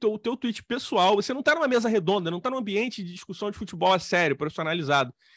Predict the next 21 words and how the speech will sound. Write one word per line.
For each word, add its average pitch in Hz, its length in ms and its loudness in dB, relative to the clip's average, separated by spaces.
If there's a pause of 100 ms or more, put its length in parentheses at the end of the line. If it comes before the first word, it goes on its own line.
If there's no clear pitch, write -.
(160)
Você 214 140 -6
tá 262 100 0
no 277 80 -4
teu 339 160 0
Twitter 262 460 0
assistindo 269 260 -6
o 233 60 0
jogo 214 280 4
de 170 140 -6
pijama 233 480 -2
em 277 60 -10
casa 254 260 0
falando 254 220 -6
besteira 240 400 -4
no 233 160 -10
Twitter, 233 440 -4
tá 135 120 -4
ligado? 135 280 2
Tipo, - 180 -8
é 220 100 0
literalmente 240 760 -6